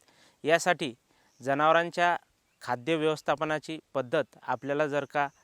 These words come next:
चांगल्या प्रकारे माहिती असली, तर आपण निश्चितच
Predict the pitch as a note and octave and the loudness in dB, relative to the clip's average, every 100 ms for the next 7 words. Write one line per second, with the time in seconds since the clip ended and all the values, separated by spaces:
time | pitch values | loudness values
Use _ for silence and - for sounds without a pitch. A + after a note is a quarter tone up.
0 | _ - C3 D3+ - C#3 D3 C#3+ C#3 B2+ | _ -2 0 -2 -2 -2 -2 -4 -4 -6
1 | B2 C#3 C3 D3 B2 _ - _ - D3 | -6 -8 -6 -8 -10 _ -20 _ 0 2
2 | B2+ - D#3+ D3+ D3 - D#3+ E3+ C#3+ | 2 0 -4 -4 -6 -8 -4 -4 -4